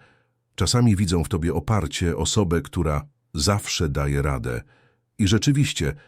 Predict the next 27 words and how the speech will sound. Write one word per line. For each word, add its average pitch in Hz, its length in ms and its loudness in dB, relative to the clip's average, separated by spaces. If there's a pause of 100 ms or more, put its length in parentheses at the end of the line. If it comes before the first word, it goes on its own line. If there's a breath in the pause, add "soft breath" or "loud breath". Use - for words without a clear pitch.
(120 loud breath)
masz 135 300 2
w - 80 -6
sobie 98 300 2
odporność, 78 840 0
która 85 340 -2
pozwala 95 500 0
ci - 180 -4
przejść 90 440 -2
przez 78 260 -2
wiele 87 280 2
trudnych 78 420 0
sytuacji, 78 720 -2 (340 loud breath)
nie 101 180 6
tracąc 107 460 2
przy - 160 0
tym 82 220 0
poczucia, 87 480 -2
kim 73 200 -2
jesteś. - 540 -6 (680)
Oczywiście 90 560 0
ta 87 180 0
moc 92 240 2
również 98 400 0
ma 85 100 0
swoją 80 360 0
ciemną 73 380 0
stronę. 55 420 -4